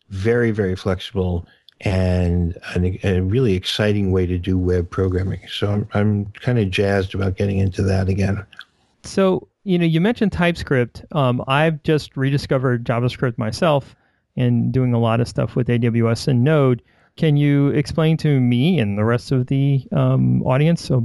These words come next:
Speaker 2: what exactly is TypeScript and how and why would I use that?
Speaker 1: Sure. TypeScript is a superset of JavaScript. So anything that you build in TypeScript is transpiled down to JavaScript. However, what TypeScript offers you is type safety,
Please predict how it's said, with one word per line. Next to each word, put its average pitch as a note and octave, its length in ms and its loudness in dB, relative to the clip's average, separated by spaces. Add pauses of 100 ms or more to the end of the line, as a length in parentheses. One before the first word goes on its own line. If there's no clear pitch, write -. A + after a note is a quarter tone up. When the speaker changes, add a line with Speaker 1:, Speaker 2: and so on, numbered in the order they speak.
Speaker 2:
what B2 280 0
exactly B2 500 0
is C3+ 140 2
TypeScript - 580 -2
and A2+ 500 2
how A#2 340 0
and A#2 120 0
why A2 160 0
would A#2+ 160 2
I A2+ 80 -2
use A2+ 300 0
that? D#3 180 -2 (160)
Speaker 1:
Sure. F#2+ 320 -2 (100)
TypeScript D#3 520 -2
is A2+ 120 -2
a G#2+ 40 0
superset A2+ 640 -2
of F2+ 100 -4
JavaScript. E2+ 600 -2
So F2 140 -2
anything C3 440 2
that A2+ 160 0
you G2 140 0
build F#2+ 420 2 (380)
in F#2 180 0
TypeScript G2 640 -2
is F2 100 -2
transpiled F#2 1000 -2 (420)
down G2 380 0
to F#2+ 140 -6
JavaScript. F2 800 -4 (260)
However, G#2+ 640 0
what G2 240 -2
TypeScript A2+ 500 -4
offers A2+ 460 -2
you F2+ 180 0
is F#2 160 -2
type F#2+ 320 -4
safety, G2+ 680 -4